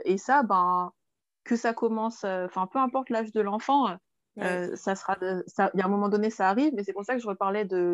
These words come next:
Speaker 1: l'éduc-, pardon, de l'éducation et de l'amour, parce qu'au
Speaker 2: Ouais.
Speaker 1: final, euh, quand ils s'envolent, eh ben, il y a toujours ce nid auquel ils peuvent, euh, ils peuvent retourner, ou, euh,
Speaker 2: C'est ça.
Speaker 1: si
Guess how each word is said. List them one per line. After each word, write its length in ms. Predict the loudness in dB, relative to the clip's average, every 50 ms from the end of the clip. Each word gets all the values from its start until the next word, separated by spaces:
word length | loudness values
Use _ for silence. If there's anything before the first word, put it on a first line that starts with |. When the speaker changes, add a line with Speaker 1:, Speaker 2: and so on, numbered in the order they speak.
| 0
Speaker 1:
l'éduc-, 320 | -2 -4 -6 -10 -16 -20 _ _ _ _ _ _ -8
pardon, 320 | -2 -2 0 0 -2 -4 -2 2
de 60 | 6 6
l'éducation 500 | 6 6 4 0 0 -2 -2 0 -2 -4
et 60 | -2
de 60 | 0
l'amour, 320 | 0 2 2 2 2 0 -2
parce 140 | -6 -4 0
qu'au 180 | 0 0 0
Speaker 2:
Ouais. 60 | 0 -2
Speaker 1:
final, 400 | -2 0 0 0 0 0 -2 -6 -8 _ _ _ _ _ _ _ _ _ -6
euh, 180 | -4 -4 -4
quand 260 | -4 -4 -6 -6 -4 -4
ils 200 | -4 -2 -2 -2
s'envolent, 720 | -2 0 2 2 4 4 4 4 6 4 4 2 0 -2 -4 -10 _ -6
eh 120 | -6 -4
ben, 140 | -4 -4 -4
il 80 | -2 0
y 60 | -2
a 60 | -2
toujours 280 | -2 -2 -4 -4 -4 -4
ce 120 | -2 0
nid 240 | 2 4 6 6 6
auquel 320 | 6 4 0 -2 -2 -2 -2
ils 100 | -6 -4
peuvent, 300 | -4 -4 -4 -2 -4 -4
euh, 220 | -4 -4 -6 -6 -6 -6
ils 100 | -6 -4
peuvent 200 | -2 -2 -4 -2
retourner, 600 | -2 -6 -6 -4 -4 -4 -2 2 2 4 4 4
ou, 260 | 4 2 2 4 4 4
euh, 120 | 4 4
Speaker 2:
C'est 80 | 2 0
ça. 140 | -2 -6
Speaker 1:
si 520 | -6 -6 -4 -4 -4 -2 -2 -2 -4 -6